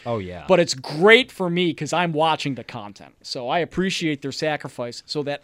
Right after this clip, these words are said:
Speaker 2: I, me, can enjoy time on my couch watching sports.
Speaker 1: It's very rare you get a Stanley Cup final in July. I
Speaker 2: Sucks.
Speaker 1: <laughs>
Speaker 2: It's the one thing that's stupid. I mean,
Speaker 1: Right.
Speaker 2: hockey shouldn't be played past Memorial Day.
Speaker 1: Right.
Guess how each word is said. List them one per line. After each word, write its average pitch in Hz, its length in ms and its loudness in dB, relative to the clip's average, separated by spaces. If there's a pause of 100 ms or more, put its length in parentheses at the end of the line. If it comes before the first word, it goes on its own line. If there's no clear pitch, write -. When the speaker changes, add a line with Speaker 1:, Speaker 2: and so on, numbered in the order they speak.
Speaker 2:
I, 156 440 4
me, 151 400 2 (240)
can 165 120 0
enjoy 156 380 2
time 139 260 -6
on 127 80 -8
my 120 140 -12
couch 120 320 -10
watching 117 320 -14
sports. - 400 -14
Speaker 1:
It's - 100 -8
very 196 300 4
rare 147 220 6
you 123 100 4
get 110 140 2
a 104 40 0
Stanley 135 520 -4
Cup 139 200 -4
final 117 420 -4
in 87 100 -8
July. 92 420 -4
I - 40 -8
Speaker 2:
Sucks. - 920 -4
Speaker 1:
<laughs> 147 520 0
Speaker 2:
It's - 240 -8
the 208 100 10
one 233 320 10
thing 214 220 2
that's 190 180 2
stupid. 269 500 0
I 170 60 2
mean, 202 180 0
Speaker 1:
Right. 123 160 4
Speaker 2:
hockey 269 300 6
shouldn't 220 340 -4
be 196 140 -2
played 170 320 2
past 143 380 -4
Memorial 135 440 -2
Day. 101 320 -18
Speaker 1:
Right. 120 380 4